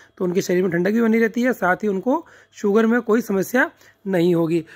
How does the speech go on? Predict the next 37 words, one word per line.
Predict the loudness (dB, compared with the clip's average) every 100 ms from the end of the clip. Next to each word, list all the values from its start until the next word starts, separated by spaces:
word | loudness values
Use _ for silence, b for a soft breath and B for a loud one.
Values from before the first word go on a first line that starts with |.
| B -4
तो |
दोस्तों | -2 2
उम्मीद | 4 2 2
करूँगा | 2 2
पतंजलि | 2 0 0 0
ने |
एक | -2 -2
बहुत | -2 -2
अच्छा | -2 -2
उत्पाद | 0 0 0
निकाला | 0 0 0
है |
जिसकी | -2 -6
जानकारी | -4 -4 -2 -2
मैंने | -2 0
आपको | -2 -2 -6
दी। | -4
तो | -4
वीडियो | -2 -2
आपको | 0
कैसा | -2 -2
लगा | 0 0
या | 0 -2
मुझे | -4 -6
कमेंट | -4 -6
सेक्शन | -6 -8
में | -4
ज़रूर | -4 -4
बताएं। | -2 0 0
वीडियो | -2 -2 -2
आपको | -2
पसंद | -6 -4 -2
आए |
वीडियो | -2 -4 -4
को | -2
लाइक | -2 -4
करें, | 0 0